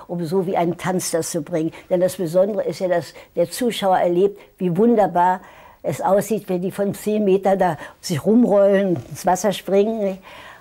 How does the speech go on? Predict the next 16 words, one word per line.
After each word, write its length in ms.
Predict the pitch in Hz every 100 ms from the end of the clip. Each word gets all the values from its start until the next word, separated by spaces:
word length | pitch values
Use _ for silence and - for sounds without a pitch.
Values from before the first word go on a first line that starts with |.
| -
Und, 400 | - 185 165 - - _ -
und 180 | 185 175
das 220 | 175 -
war 180 | 180 156
ziemlich 460 | - - 190 180
schwierig, 420 | - 180 196 220 214 - - - - _ -
äh, 280 | 180 175 160
weil 360 | 156 170 175 165
wir 160 | 180
da 420 | 165 165 170 175 180
zum 180 | 196
ersten 360 | 190 185 - 196
Mal 100 | 175
eine 240 | 165 170
Unterwasserkamera 1000 | 170 180 170 196 233 - 202 180 170 170 - - - -
uns 340 | 262 196 -